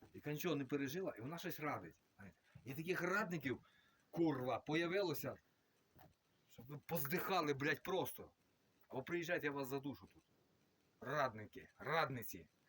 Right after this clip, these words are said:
хуядниці, блядь, підараси,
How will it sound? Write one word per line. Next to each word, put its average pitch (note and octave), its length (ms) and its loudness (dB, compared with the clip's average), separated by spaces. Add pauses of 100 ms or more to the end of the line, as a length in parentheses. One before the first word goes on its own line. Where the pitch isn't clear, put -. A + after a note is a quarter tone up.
(240)
хуядниці, D#3 720 2
блядь, E2 320 -18 (400)
підараси, C3+ 640 -4